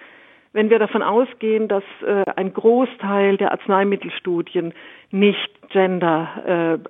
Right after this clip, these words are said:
Aspekte berücksichtigen, können wir erwarten, dass es auch in den Apps nicht ist. Wenn Gendermedizin in der analogen Medizin, also da, wo wir es nicht gelernt haben, nicht vorhanden ist,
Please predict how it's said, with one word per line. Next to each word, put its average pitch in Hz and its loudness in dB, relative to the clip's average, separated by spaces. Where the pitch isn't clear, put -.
Aspekte 175 -4
berücksichtigen, 180 -2
können 214 4
wir 208 0
erwarten, 170 2
dass 180 -8
es 180 -8
auch 185 -2
in 190 -6
den 196 -2
Apps 262 0
nicht 151 -8
ist. - -10
Wenn 214 0
Gendermedizin 208 2
in 190 -6
der 185 -4
analogen 196 0
Medizin, 175 -4
also 170 -4
da, 185 0
wo 185 -2
wir 175 2
es - -2
nicht 180 -6
gelernt 208 4
haben, 185 -2
nicht 196 -6
vorhanden 247 2
ist, 185 0